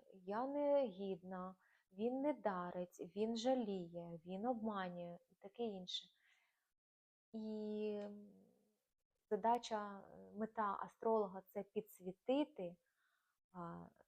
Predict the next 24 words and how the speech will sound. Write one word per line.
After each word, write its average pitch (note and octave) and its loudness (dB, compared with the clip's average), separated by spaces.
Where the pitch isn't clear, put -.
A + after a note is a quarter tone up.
надати F#3 0
варіанти, F3 -4
але, F#3+ -2
е, F#3 -4
коли F#3+ -2
людина G#3 0
приходить G3 -6
на F#3+ -6
консультацію, F#3+ -4
це G#3 -2
вміння, G#3+ 0
ну, A#3+ -2
це - 2
іноді B3+ 4
не A3+ 2
дуже A3 2
приємна G#3 0
прогулянка, G#3+ -2
да, G3+ 0
по G3 -20
парку, F3 -2
як F3 -12
то F3+ -20
кажуть, F3 -6